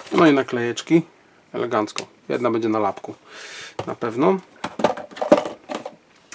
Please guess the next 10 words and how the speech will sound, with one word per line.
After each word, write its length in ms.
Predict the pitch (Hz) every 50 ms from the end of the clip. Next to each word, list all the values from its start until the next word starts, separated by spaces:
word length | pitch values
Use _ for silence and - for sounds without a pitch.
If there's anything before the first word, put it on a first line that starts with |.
| - _ - - - - - - - _ _ _ _ _ _ _ _ _ -
Eee, 640 | 123 120 120 120 117 117 117 113 113 113 117 117 - - _ _ _ _ _ _ _ - - _ _
tak. 320 | - 135 110 104 - - - - - - -
I 40 | -
co 180 | - - 185 160
zrobimy 480 | 160 160 151 151 151 151 151 147 - - - - _ _ _ _
teraz? 680 | - 135 127 123 - - - - - - - - - - - _ _ _ - - - - - - - - _ _ - - _ - - - - _ _ _ _ - -
No 80 | 170 170
dobra, 300 | 151 143 120 110 110 135
jest 160 | 151 - -
kamerka. 520 | - 170 170 170 160 156 - 180 196 202